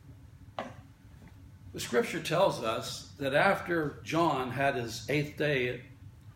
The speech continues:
and was blessed in the temple, he was taken out to the wilderness, and that he lived in the wilderness until this time came for this proclamation. Wow.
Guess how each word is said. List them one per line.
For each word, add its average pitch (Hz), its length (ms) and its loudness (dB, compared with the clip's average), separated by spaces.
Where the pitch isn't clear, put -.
and 123 100 -2
was 120 120 -2
blessed 151 440 2
in 117 80 -2
the 110 80 -4
temple, 139 520 -4
he 196 140 6
was 165 240 2
taken 196 380 2
out 156 240 0
to 151 80 -6
the 135 120 -4
wilderness, 127 800 -6
and 139 180 -2
that 151 120 0
he 147 100 0
lived 175 320 2
in 170 120 -2
the 156 60 0
wilderness 117 640 -2
until 110 300 -8
this 165 240 -4
time 170 360 -4
came 143 360 -6
for 107 120 -14
this 107 160 -10
proclamation. 104 920 -8
Wow. - 640 -6